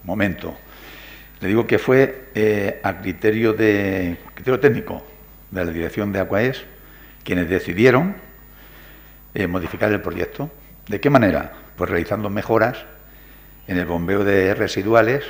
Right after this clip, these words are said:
así como en los colectores generales de llegada a la misma estación de bombeo. Respetamos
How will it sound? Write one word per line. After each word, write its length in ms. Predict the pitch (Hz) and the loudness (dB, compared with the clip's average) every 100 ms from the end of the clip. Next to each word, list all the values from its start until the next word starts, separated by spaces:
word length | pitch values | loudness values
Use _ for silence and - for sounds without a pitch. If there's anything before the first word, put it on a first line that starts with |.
| - - - - | -16 -20 -14 -10
así 280 | 82 95 | -8 -8
como 200 | - 98 | -6 -4
en 40 | 101 | -4
los 80 | - | -4
colectores 460 | 87 76 98 95 | -8 -8 -6 -6
generales 600 | - 92 98 95 101 - - - - - - - | -2 -2 -2 -2 -2 -6 -14 -20 -20 -20 -20 -8
de 160 | 90 | -2
llegada 320 | 87 87 101 | -2 -2 -2
a 180 | 107 90 | 0 0
la 80 | 80 | -2
misma 220 | 95 92 | -4 -6
estación 340 | 87 85 - 82 | -4 -4 -4 -4
de 60 | |
bombeo. 380 | 73 - - - - - - - - - - - - - - | -4 -6 -10 -16 -20 -20 -20 -20 -20 -20 -20 -20 -20 -20 -4
Respetamos 800 | 98 - 98 104 107 107 101 | -2 0 2 4 6 6 4